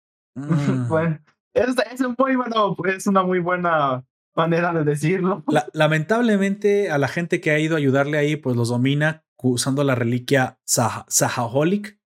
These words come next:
Speaker 1: no sé cómo se
Speaker 2: Sahaholic.
Speaker 1: pronuncia, Sahaholic, y esto básicamente hace
Speaker 2: Ujú.
Speaker 1: que implante su conciencia en varias personas.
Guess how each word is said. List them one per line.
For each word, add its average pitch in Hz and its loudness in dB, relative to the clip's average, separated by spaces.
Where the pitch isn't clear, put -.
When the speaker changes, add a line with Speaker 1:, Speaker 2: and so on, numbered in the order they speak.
Speaker 1:
no - -4
sé - 0
cómo - -8
se - -2
Speaker 2:
Sahaholic. 92 0
Speaker 1:
pronuncia, 151 0
Sahaholic, 160 -2
y 147 2
esto 151 0
básicamente 156 0
hace 151 0
Speaker 2:
Ujú. 165 -4
Speaker 1:
que 139 0
implante 139 0
su 143 -8
conciencia 135 -2
en 123 0
varias 123 -2
personas. 196 -2